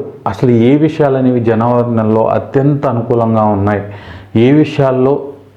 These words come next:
జాగ్రత్తలు తీసుకోవాలి అనే విషయానికి కనుక మనం వచ్చినట్లయితే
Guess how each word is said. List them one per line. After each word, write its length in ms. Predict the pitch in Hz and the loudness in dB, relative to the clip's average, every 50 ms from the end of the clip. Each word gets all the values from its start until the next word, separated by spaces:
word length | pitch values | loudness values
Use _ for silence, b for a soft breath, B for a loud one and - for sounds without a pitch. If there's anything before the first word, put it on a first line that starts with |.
| - - - 127 | -16 -8 -4 -4
జాగ్రత్తలు 640 | 101 92 123 123 131 123 135 147 139 139 - 131 | 0 0 0 0 0 0 -2 -4 -4 -2 -4 -4
తీసుకోవాలి 720 | 117 117 113 110 - - - 110 110 110 107 107 110 107 - - | -2 -2 -4 -4 -4 -4 -2 -2 0 0 0 -2 -4 -4 -6 -6
అనే 140 | 117 120 117 | -4 -4 -2
విషయానికి 440 | 113 104 - - 127 127 131 117 | -4 -4 -4 -4 -2 -2 -2 -2
కనుక 240 | 107 120 113 107 - | -2 -2 -4 -2 -2
మనం 220 | 110 107 104 104 101 | -2 -2 0 0 -2
వచ్చినట్లయితే 840 | 101 98 - - 127 123 120 - 113 104 101 - 101 98 98 98 | -2 -2 -4 -4 -6 -4 -2 -2 -2 -2 -2 -4 -4 -4 -4 -6